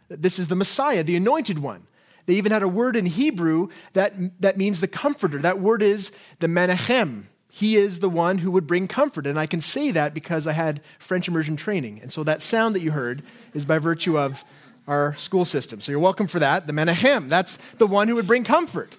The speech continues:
Okay, this is what, this is who Simeon was waiting for. He wanted the Messiah to come. God had told him, "You're going to see the Messiah." He was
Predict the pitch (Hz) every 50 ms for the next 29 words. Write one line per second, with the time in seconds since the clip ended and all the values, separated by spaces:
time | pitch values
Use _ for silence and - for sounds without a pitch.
0 | - - - - - - - 160 175 220 214 247 247 - 311 240 233 269 285 277
1 | 254 - - - 285 - 330 302 - - - 311 330 320 - - - 247 220 220
2 | 226 233 269 262 233 277 339 392 392 311 208 - 190 147 110 85 - _ _ _
3 | _ _ _ _ _ _ - 240 226 233 247 262 277 294 233 202 - - 226 233
4 | 262 - - - 220 190 220 269 269 190 139 - - 185 - 262 302 254 190 180
5 | 220 254 247 226 185 - - 277 320 339 247 196 170 - - - - 208 214 175
6 | 170 196 226 247 226 - - - 185 170 175 190 - - - - 165 160 175 180
7 | - - 220 226 240 240 160 139 156 214 196 208 196 156